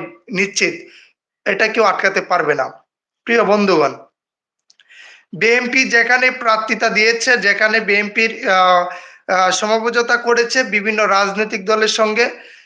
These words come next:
সেখান থেকে তারেক রহমানের নির্দেশ এবং নোটিশের মাধ্যমে বহিষ্কার করার পরেও তাদেরকে ডেকে এক জায়গায় করতে পারে নাই।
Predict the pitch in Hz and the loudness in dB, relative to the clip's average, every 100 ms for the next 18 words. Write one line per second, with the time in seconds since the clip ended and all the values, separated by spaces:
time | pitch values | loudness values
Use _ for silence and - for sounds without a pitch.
0 | - - 226 240 233 247 240 240 269 240 | -8 -2 0 0 0 0 0 0 -2 0
1 | 214 214 214 214 208 214 214 220 190 196 | 2 2 2 2 4 2 2 0 0 -2
2 | 180 175 214 202 - 190 185 196 185 196 | -2 0 0 0 0 0 2 0 2 0
3 | 233 220 247 220 190 190 214 202 175 160 | 0 0 0 2 0 2 0 2 0 2
4 | 214 220 - 254 262 - 226 233 233 226 | 2 0 -2 0 -2 0 2 2 2 0
5 | 220 226 185 - - - - - - 190 | 0 2 0 -4 -14 -20 -20 -12 -4 -2
6 | - 240 240 262 190 226 240 214 233 240 | 0 -2 0 -4 -2 0 2 0 0 -2
7 | - 208 185 208 190 180 180 175 175 - | 0 -2 0 0 0 0 -2 -2 -6 0
8 | 170 160 151 135 | 0 2 0 -2